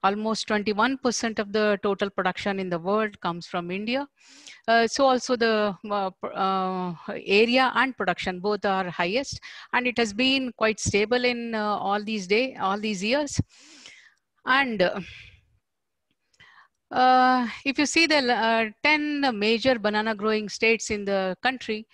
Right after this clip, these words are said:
uh, you have most of the southern states and also northeastern states. Uh, all the northeastern states, they, you, you don't say major banana growing s-, uh, states, but they are the, uh,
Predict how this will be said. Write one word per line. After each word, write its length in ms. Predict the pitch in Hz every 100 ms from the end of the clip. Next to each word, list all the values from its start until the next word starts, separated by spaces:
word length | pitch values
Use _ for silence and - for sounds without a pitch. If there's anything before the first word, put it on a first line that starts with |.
| - - - 226
uh, 60 |
you 220 | 226 233
have 260 | 196 233 -
most 320 | 220 262 -
of 100 | 262
the 100 | 240
southern 340 | - 202 214 202
states 420 | - 202 208 -
and 240 | 196 196
also 320 | 190 190 -
northeastern 600 | 190 180 175 190 - 196
states. 440 | 180 - 170 - - - - - - - -
Uh, 400 | 151 151 147 240
all 180 | 233 285
the 80 | 311
northeastern 500 | 277 - 277 - 262
states, 400 | - 240 254 226 196
they, 680 | 226 226 226 226 226 -
you, 260 | - 226 233
you 120 | 226 240
don't 240 | 247 254
say 160 | - 254
major 300 | 226 233 240
banana 300 | 220 220 196
growing 300 | 208 240 220
s-, 160 | -
uh, 220 | - 190
states, 400 | 185 - 220 220
but 200 | 196 214 -
they 160 | 208
are 120 | 214 208
the, 200 | 196 208 _ - 254 -
uh, 340 | - 196 196